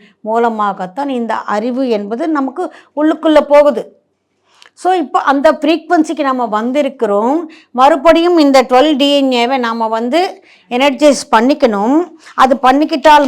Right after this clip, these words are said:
மாத்திரமே நமக்கு வந்து எல்லாமே வரும். இப்போ இந்த டுவெல் டி என் ஏவை நமக்கு யார் யார் கொடுத்துருக்குறாங்க பார்க்கலாமா? பிளேடியன்ஸ், ஆர்க்டூரியன்ஸ், ஆண்ட்ரோமெடியன்ஸ், சிரியன்ஸ், லைரன்ஸ், வீகன்ஸ்,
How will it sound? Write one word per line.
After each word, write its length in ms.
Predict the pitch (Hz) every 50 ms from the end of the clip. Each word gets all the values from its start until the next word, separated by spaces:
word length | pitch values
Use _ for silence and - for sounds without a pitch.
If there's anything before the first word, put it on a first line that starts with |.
| 254 240
மாத்திரமே 580 | 233 240 240 254 247 - 294 269 254 247 254 277
நமக்கு 380 | 285 262 240 247 254 247 - 240
வந்து 240 | 233 233 254 262 302 269
எல்லாமே 680 | 254 226 226 240 254 254 240 226 220 208 214 247 311 370 370 339 - _ _ _
வரும். 300 | - 226 220 214 214 - - _ _ _ _ _ - _ _ - 311
இப்போ 120 | - - 359
இந்த 160 | 349 349 339 349
டுவெல் 200 | 330 330 359 330 330
டி 80 | 349 349 349
என் 160 | 339 339 339
ஏவை 100 | 320 320 311
நமக்கு 200 | 311 294 277 285
யார் 260 | 269 269 285 311 320 320
யார் 200 | 311 302 294 247
கொடுத்துருக்குறாங்க 560 | 294 269 240 285 294 - 285 277 277 277 277 - 269
பார்க்கலாமா? 500 | 269 269 277 277 277 269 269 285 285 285 262 220 185 160 - _ _ _ _ _ _ _ _ _ _ _ _ _ _ _ _ _ _ -
பிளேடியன்ஸ், 680 | 240 233 247 285 302 302 302 269 226 185 175 156 - - - - - _ _ _ _ _ _ _ - - 220 247 294
ஆர்க்டூரியன்ஸ், 840 | 339 - - 339 262 302 294 285 269 254 226 208 180 160 151 - - - - _ _ _ _ _ _ _ - 226 233 269
ஆண்ட்ரோமெடியன்ஸ், 880 | 302 320 311 320 311 294 277 262 240 226 233 220 208 180 156 156 - - - _ _ _ _ _ _ _ - -
சிரியன்ஸ், 640 | 285 285 294 285 330 330 311 262 214 196 - - - 233 220 214 226
லைரன்ஸ், 520 | 240 269 302 320 311 269 226 190 - - 175 - - _ _ _ _ _ _ _ _ _ _ -
வீகன்ஸ், 600 | 196 277 311 359 349 - 311 247 208 175 -